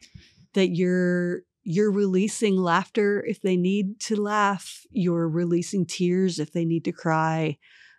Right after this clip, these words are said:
that you're telling their stories for them, that you're, you're trying to get them to a place of hope.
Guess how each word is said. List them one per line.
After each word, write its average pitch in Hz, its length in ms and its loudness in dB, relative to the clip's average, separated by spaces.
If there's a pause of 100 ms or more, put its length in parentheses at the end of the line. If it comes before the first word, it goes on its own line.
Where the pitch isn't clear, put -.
that 180 160 0
you're 180 140 2
telling 180 540 2
their 180 140 2
stories 175 600 2
for 208 260 2
them, 190 600 0 (760)
that 170 320 -2
you're, 165 260 0 (180)
you're 190 100 0
trying 170 440 0
to 196 340 2 (160)
get 196 220 0
them 202 180 0
to 226 140 0
a 202 60 2
place 202 280 -2
of 185 80 -4
hope. 190 560 -2